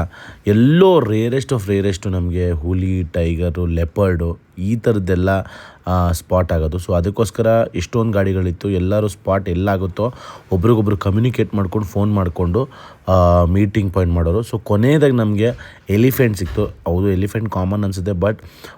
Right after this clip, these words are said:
ಒಂಟಿ ಸಲಗ ಎಲಿಫೆಂಟ್ಸ್‌ಗಳು ಸಿಗೋದು ರೇರು. So ಅದೆಲ್ಲ ಫೆರಿಷಿಯಸ್ ಆಗಿರುತ್ತೆ. ನೋಡ್ಬೋದು ನೀವು ಒಂಟಿ ಸಲಗದ ಎಲಿಫೆಂಟ್ಸು.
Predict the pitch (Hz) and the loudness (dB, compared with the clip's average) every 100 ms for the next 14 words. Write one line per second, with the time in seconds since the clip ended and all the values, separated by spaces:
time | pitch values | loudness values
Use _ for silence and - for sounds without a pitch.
0 | _ 95 113 143 131 151 131 120 110 101 | _ 0 2 0 0 2 4 4 4 2
1 | 98 104 90 - 95 - - 92 92 85 | 0 -2 -4 -4 -4 -6 -8 -2 -2 0
2 | 87 90 95 87 80 90 82 90 87 90 | 0 -2 -2 -2 0 -2 -2 -2 -4 -4
3 | 90 - 82 80 80 85 87 87 87 82 | -6 -8 -6 -6 -6 -6 -4 -2 -2 -2
4 | 80 82 87 85 82 82 80 82 90 82 | -4 -6 -6 -4 -4 -4 -6 -6 -6 -6
5 | 85 110 | -6 -6